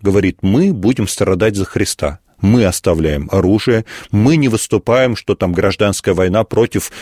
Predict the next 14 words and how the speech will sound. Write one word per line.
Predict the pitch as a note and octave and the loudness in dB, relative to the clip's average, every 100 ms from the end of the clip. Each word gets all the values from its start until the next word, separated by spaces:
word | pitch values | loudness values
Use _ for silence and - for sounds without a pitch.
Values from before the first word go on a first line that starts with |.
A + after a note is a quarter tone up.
| - | -2
императора-язычника. | G#2+ G2 G2 A2 - G#2+ G2 - - G#2 E2+ G2 - G#2+ - | 0 2 2 0 0 0 -2 -4 -4 -2 0 0 -2 -4 -2
Может, | G2 C3+ - | 0 0 0
он | A#2+ | 0
нам | A#2 A2+ | 0 0
не | A2 | 0
нравится, | G#2+ C3 E3 - G2+ | 0 0 0 -2 -4
но | |
все | F#2+ G2 | -2 0
равно | G2 A2 G2+ | 0 2 2
он | F#2+ G#2 | 2 0
поставлен | - A2+ - A2 G#2+ G#2 | 0 -2 0 0 0 0
нами | G#2 G2+ | 0 0
править | F#2 G#2 G2 F#2+ | 0 0 0 0
Господом, | G#2 G#2 - - F#2+ | 0 0 0 -4 -4